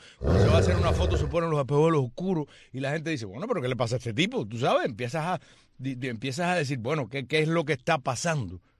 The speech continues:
¿Tú entiendes? Porque es medio complicado, eres, y no, todo lo contrario. Todo lo contrario, completamente diferente. Pepe compartió con todo el mundo, habló con todo el mundo, habló de costura con la sobrina de, de Viñoli,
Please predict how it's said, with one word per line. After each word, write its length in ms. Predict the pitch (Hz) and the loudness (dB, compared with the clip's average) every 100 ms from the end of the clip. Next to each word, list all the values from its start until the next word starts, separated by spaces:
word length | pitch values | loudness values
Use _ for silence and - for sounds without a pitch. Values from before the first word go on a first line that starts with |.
| _ - | _ -12
¿Tú 80 | |
entiendes? 380 | 123 139 220 220 | -8 -6 -4 -4
Porque 440 | 117 98 92 80 92 | -6 -8 -8 -6 -4
es 60 | |
medio 340 | 117 170 220 135 | -2 2 2 0
complicado, 680 | 117 95 85 117 175 147 | -4 -6 -8 -4 -4 -4
eres, 240 | 95 117 104 - - - - - - | -6 -8 -10 -14 -14 -12 -12 -18 -10
y 100 | 117 | -2
no, 380 | 123 151 226 262 | 0 2 0 -2
todo 220 | 214 180 233 | -4 -4 -2
lo 80 | |
contrario. 540 | 220 185 196 262 151 78 _ _ _ _ _ _ _ _ _ _ | -4 -6 -8 -10 -12 -16 _ _ _ _ _ _ _ _ _ _
Todo 260 | - 226 240 | 0 4 4
lo 100 | 214 | 2
contrario, 500 | 160 131 127 87 73 | 0 -4 -6 -6 -10
completamente 800 | - 147 131 196 214 214 226 214 | -6 -6 -2 -4 -4 -4 -2 -2
diferente. 580 | 196 131 135 123 85 - | -2 -2 -4 -4 -8 -14
Pepe 460 | - 190 196 262 - _ _ _ | -2 0 0 -4 -6 _ _ _
compartió 560 | - 123 139 127 135 185 | -10 -4 -2 -2 -2 -4
con 160 | 190 135 | -4 -2
todo 160 | 170 | -2
el 40 | 165 | 0
mundo, 440 | 214 262 262 208 | -2 -2 -4 -2
habló 320 | 147 160 175 | 0 2 2
con 160 | 170 147 | 0 -4
todo 160 | 151 | -2
el 60 | 147 | -2
mundo, 420 | 160 240 277 254 | -2 -4 -4 -2
habló 260 | 151 165 214 | 2 2 2
de 80 | 190 | 0
costura 500 | 170 - 233 185 175 - _ - | -2 -2 2 2 0 -6 _ -18
con 180 | - 131 | -6 -2
la 120 | 139 | 0
sobrina 520 | 123 135 151 170 165 147 | 0 -2 -2 0 0 0
de, 380 | 135 127 117 | 0 -2 -6
de 180 | 110 123 | -4 -2
Viñoli, 520 | 135 147 220 220 214 | 0 2 4 4 0